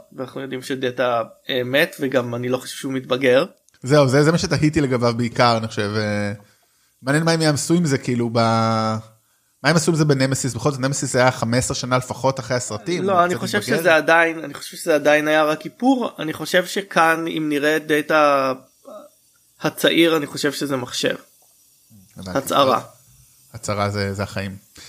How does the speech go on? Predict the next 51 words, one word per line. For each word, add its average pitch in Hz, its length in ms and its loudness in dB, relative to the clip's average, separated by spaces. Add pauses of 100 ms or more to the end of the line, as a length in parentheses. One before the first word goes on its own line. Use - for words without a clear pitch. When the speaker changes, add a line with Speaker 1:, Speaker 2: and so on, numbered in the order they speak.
(160)
Speaker 2:
הצהרה 120 340 -2
זה 170 140 -2
אנחנו. 110 340 -4 (380)
אמ, 151 280 4
אוקיי, 165 400 2
אז 151 100 -2
כן, 190 80 0
אנחנו 147 220 0
פתוחים 165 260 -4
באמת 196 140 -4
עם 185 60 -4
חלום, 143 680 2 (100)
חלום 165 280 2
מאוד 208 140 4
מעניין, 170 280 0
שאולי 151 200 2
באמת, 180 100 0
אתה 175 80 -4
יודע, 151 120 4
לא 139 80 0
חש-, - 220 -6
כאילו, 131 240 -4
שבאמת 156 260 -4
ישבו 170 200 -2
להתעכב 160 340 -4
עליו, 175 140 2
ואני 131 140 -6
חושב 147 140 -6
שעיקר 151 360 -2
החלום 143 460 0
זה, 127 540 0
אמ, 110 180 -6 (1000)
העניין 127 220 0
של 143 140 2
הבלאף 123 400 2
אולי, 240 260 0
לא? 165 200 2
כאילו, 139 160 -4
מה 139 100 0
היית 175 140 -2
אומר, 151 240 0
ה-, 127 300 0 (540)
מה, 165 200 2
מה, 160 260 2
מה, 160 180 0
מה 170 540 0
הלב 151 540 2
של 151 160 -6
החלום 120 320 -6
הזה 120 160 -8
בעיניך? 123 380 -8